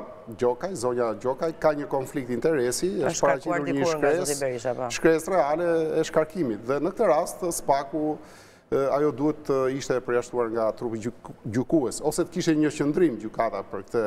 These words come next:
Speaker 1: rast, ose vetë spaku duhet kishte qëndrim, sepse e klasifikon në, në rreshtin e veprave penale, në rastin kur gjykatësi apo dikush tjetër fshe akte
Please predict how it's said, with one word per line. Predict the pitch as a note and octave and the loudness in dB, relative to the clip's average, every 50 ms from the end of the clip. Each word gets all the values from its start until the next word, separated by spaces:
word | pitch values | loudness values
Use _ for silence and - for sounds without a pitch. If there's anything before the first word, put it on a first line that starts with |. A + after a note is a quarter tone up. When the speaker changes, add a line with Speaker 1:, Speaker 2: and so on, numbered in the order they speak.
| G2+ F#2+ - - A2 A#2+ | 0 -2 -4 -4 -2 0
Speaker 1:
rast, | B2+ C#3+ D3 C3 - - - - - | 4 4 4 2 2 -4 -10 -10 -8
ose | - C3 B2+ - C#3 | -6 -4 -2 -2 -2
vetë | B2 A#2 E3+ G#3 G#3+ - | 0 2 0 0 0 0
spaku | - E3 D#3+ E3+ F3 G#3 G#3 | 2 2 2 2 2 -4 -8
duhet | G3 G3+ G3+ - | -8 -8 -6 -6
kishte | G3 F#3+ F#3+ G#3+ | -6 -4 -4 -4
qëndrim, | F3+ - G#3 G#3 G#3 G#3+ G3+ D3+ - - - - - - - - - | -2 -2 -2 0 0 2 2 0 0 -4 -12 -20 -20 -20 -20 -14 -6
sepse | - - D3 C3+ - F3 D#3+ | -2 -2 -2 2 4 4 4
e | D3+ D3+ | 4 4
klasifikon | D#3 C#3+ C3 - C#3+ B2 B2+ - E3 E3 E3 E3 | 0 -2 -2 -2 -6 -10 -6 -2 0 0 2 2
në, | D#3 D3+ D3+ C#3+ C#3+ C#3 C3 B2 | 2 2 2 0 0 0 -2 -2
në | A#2+ B2 B2+ B2+ B2+ A#2+ | -2 0 0 0 0 0
rreshtin | A#2 A#2 C#3+ C3 - - B2 A#2 B2 | 0 0 0 -2 -4 -6 -4 -2 0
e | A#2+ A#2 A2+ | 0 0 0
veprave | G#2+ B2+ B2 - C3 A#2+ A2 A#2+ A#2 A2 G#2 | 0 0 0 0 0 0 0 0 0 0 -2
penale, | - - B2 A#2+ D3+ D3+ D3 D3 D#3 D#3 D#3 D3+ | -2 -2 0 2 2 2 2 2 2 2 2 0
në | - A#2 B2+ B2+ | 0 -2 0 2
rastin | C3 C3 B2+ - C#3 A#2+ A2+ | 2 0 0 -4 -8 -12 -8
kur | - - B2 B2+ B2+ B2 B2 B2 B2 - - - - - | -4 -2 0 0 2 2 2 2 0 -2 -8 -20 -20 -16
gjykatësi | - A2+ A2 - - - C3 C3+ C3+ - - D#3 C#3 | -4 0 0 2 2 4 2 2 2 -2 -4 -6 -6
apo | B2+ A#2+ | -6 -6
dikush | A2 A#2+ - - C#3 A#2+ - | -8 -8 -8 -6 -8 -6 -4
tjetër | - B2 B2 B2 - B2 A#2+ B2 A#2+ A#2+ A#2+ A#2+ A#2 | 0 0 0 0 0 -2 0 0 2 2 2 0 0
fshe | A2 - - - C3+ C3 C3+ C3+ C3 B2+ - - - - - - | -2 -4 -6 0 2 4 4 4 2 0 -2 -10 -20 -20 -8 0
akte | - B2 B2+ C3+ C3 - - C#3 C3 | 2 2 2 2 0 -6 -6 -2 0